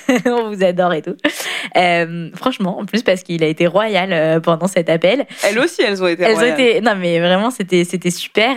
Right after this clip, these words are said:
Speaker 1: Et donc, euh, voilà, elles sont venues, elles s'entraînent et tout. Et en un appel, je pense qu'elles ont acquis la confiance. Donc elles sont en train de monter un business, elles sont au tout début. Et vraiment, pour elles, je pense que Stéphane Bern, c'était le Graal qu'elles pourraient atteindre dans cinq ans si jamais ça se passait bien, tu vois.
Speaker 2: Mm.
Speaker 1: Euh, si, si elles avaient pas,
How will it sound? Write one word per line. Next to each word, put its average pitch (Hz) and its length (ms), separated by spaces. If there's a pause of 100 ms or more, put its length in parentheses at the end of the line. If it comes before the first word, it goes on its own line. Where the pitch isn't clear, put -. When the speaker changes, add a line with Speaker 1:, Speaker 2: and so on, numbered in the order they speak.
Speaker 1:
Et 196 80
donc, 202 280
euh, 175 360 (640)
voilà, 277 240
elles 214 120
sont 220 160
venues, 220 220
elles 214 220
s'entraînent 226 320
et 220 80
tout. 247 120
Et 208 160
en 220 240
un 285 140
appel, 269 440
je - 80
pense 220 200
qu'elles 196 220
ont 202 80
acquis 208 320
la 180 100
confiance. 233 420
Donc 196 120
elles 175 100
sont 196 140
en 196 40
train 226 140
de 214 60
monter 196 200
un 202 80
business, 262 300
elles 196 100
sont 190 140
au 185 80
tout 180 180
début. 240 360 (420)
Et 190 40
vraiment, 202 280
pour 208 180
elles, 233 100
je - 40
pense 208 160
que 196 100
Stéphane 190 360
Bern, 240 180
c'était 190 220
le 180 100
Graal 208 260
qu'elles 180 200
pourraient 190 200
atteindre 196 260
dans 151 100
cinq 196 300
ans 226 120
si 233 160
jamais 185 240
ça 196 120
se - 80
passait 175 240
bien, 220 220
tu 190 140
vois. 170 160
Speaker 2:
Mm. 190 260 (120)
Speaker 1:
Euh, 143 140
si, - 260
si - 180
elles 190 140
avaient 175 200
pas, 220 340